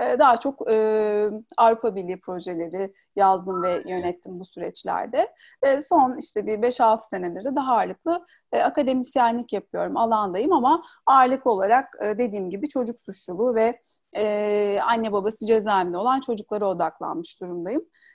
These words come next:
E, bugün de biraz aslında çocuk ve suç temasına odaklanacağım. Çok fazla bir, bir önceki etkinliğimizde bir Haziran ayında yine benzer bir çalışma yapmıştık.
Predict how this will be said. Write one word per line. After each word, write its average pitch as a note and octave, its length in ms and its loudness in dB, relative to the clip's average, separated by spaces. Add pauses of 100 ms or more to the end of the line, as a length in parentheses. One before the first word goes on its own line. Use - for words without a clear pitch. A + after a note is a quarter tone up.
(160)
E, B3 200 0
bugün F4 220 2
de D#4+ 120 4
biraz E4+ 220 4
aslında D4 680 2
çocuk D4 280 -4
ve D4 80 -2
suç E4 260 -6
temasına A#3+ 480 0
odaklanacağım. A3 720 2 (320)
Çok D4 240 0
fazla D4 600 4
bir, A3+ 260 -8
bir C4+ 160 2
önceki C#4 460 0
etkinliğimizde B3+ 640 -4
bir A3+ 100 -6
Haziran A#3+ 420 -4
ayında A#3+ 280 -4
yine A#3 340 -4 (340)
benzer A3+ 460 2
bir A3+ 80 -10
çalışma A#3+ 420 -6
yapmıştık. A#3+ 640 -2